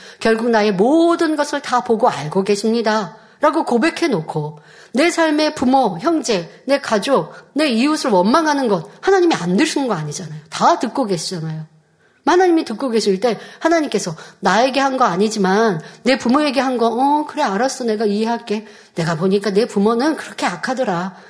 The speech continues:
너가 원망하고 불평할 만해." 그러실까요?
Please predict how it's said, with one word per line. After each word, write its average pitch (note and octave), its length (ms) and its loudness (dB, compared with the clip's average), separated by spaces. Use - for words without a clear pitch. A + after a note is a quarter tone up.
너가 G3 340 2
원망하고 F#3+ 480 2
불평할 B3 440 -2
만해." A3 500 0
그러실까요? G3+ 720 -2